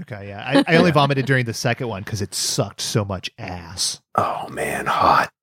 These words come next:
Speaker 3: take.
Speaker 1: Take that, Bruckheimer. You piece of shit.
Speaker 3: I really, during this, this segment, I really, I,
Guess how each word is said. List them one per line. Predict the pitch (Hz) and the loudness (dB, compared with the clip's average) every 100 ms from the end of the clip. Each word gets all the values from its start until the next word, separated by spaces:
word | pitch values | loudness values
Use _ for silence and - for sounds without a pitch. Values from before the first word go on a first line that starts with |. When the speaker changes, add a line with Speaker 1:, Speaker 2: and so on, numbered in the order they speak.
| - | 0
Speaker 3:
take. | - - - 147 - - - - | 0 0 -2 -4 -6 -10 -12 -8
Speaker 1:
Take | - 190 147 | 4 4 6
that, | 147 - | 4 6
Bruckheimer. | 135 113 117 104 101 120 - _ _ _ _ 117 | 4 4 0 -4 -4 -8 -8 _ _ _ _ -20
You | - | -14
piece | - 98 - | -12 -12 -12
of | |
shit. | - - 98 - _ - | -12 -10 -12 -14 _ -4
Speaker 3:
I | 226 - 254 | -4 0 4
really, | 277 381 349 - | 6 6 6 4
during | 190 226 240 | 4 4 4
this, | 190 165 - _ _ | 2 0 -4 _ _
this | 110 - | 0 2
segment, | - 95 92 87 | 6 4 4 2
I | |
really, | 98 107 113 113 104 | 2 4 6 6 4
I, | - | 4